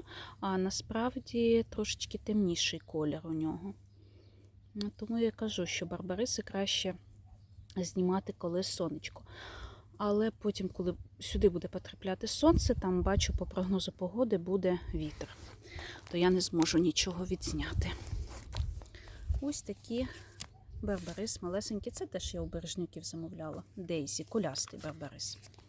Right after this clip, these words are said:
Ідемо погуляємо цим квітничком. Тут в мене шавлія, теж купувала три кошика, один пропав. Ну, вони були геть малесенькі. Я думала, що вони всі пропадуть.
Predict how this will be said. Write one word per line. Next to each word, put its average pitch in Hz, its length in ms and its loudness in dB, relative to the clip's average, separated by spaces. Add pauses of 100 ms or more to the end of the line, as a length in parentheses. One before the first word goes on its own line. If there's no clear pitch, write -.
(2000)
Ідемо 202 520 -2
погуляємо 165 640 -4
цим - 240 -6
квітничком. 196 1080 -2
Тут - 240 -8
в - 20 -2
мене 170 220 -2
шавлія, 208 800 -2
теж - 240 -10
купувала - 540 -6
три - 180 -8
кошика, - 500 -6
один 180 240 -4
пропав. 226 460 -4
Ну, 196 120 -2
вони 202 220 0
були 196 220 -2
геть 175 380 -2
малесенькі. 151 640 -6
Я 175 60 -6
думала, 170 280 -4
що - 180 -10
вони 165 140 -2
всі - 260 -6
пропадуть. - 480 -14